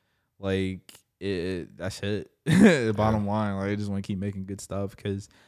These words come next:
Speaker 1: I think the foundation I've been working on the last two years with my last two projects and stuff like that is very solid. And, um, I can't really say that for the last two monikers I worked under 'cause I hit, like, a ceiling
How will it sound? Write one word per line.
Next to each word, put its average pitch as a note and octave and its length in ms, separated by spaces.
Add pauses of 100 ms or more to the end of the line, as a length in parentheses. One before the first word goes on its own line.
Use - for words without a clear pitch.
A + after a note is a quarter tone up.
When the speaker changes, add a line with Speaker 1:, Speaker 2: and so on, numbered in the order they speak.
(220)
Speaker 1:
I G2 80
think G#2 360
the A2 120
foundation G#2+ 640
I've G#2 140
been G#2 120
working G2 300
on G2 160
the G2+ 80
last G2 300
two G#2 100
years G2 280
with G2 80
my F#2+ 100
last G2+ 280
two G#2+ 80
projects G2 480
and G2+ 80
stuff G2 220
like G#2 160
that G#2 220
is F#2+ 120
very G2 240
solid. G#2+ 540 (480)
And, F#2 640 (160)
um, F2+ 400
I G#2 80
can't G#2 340
really G2+ 320
say G2 380
that F#2 380 (340)
for F#2+ 580
the G2 100
last F#2+ 540
two G2+ 140
monikers F#2+ 500
I F#2 60
worked F#2 320
under F#2 220
'cause G2 360
I F#2 140
hit, G2 180
like, F2+ 200
a E2+ 260
ceiling A#2+ 420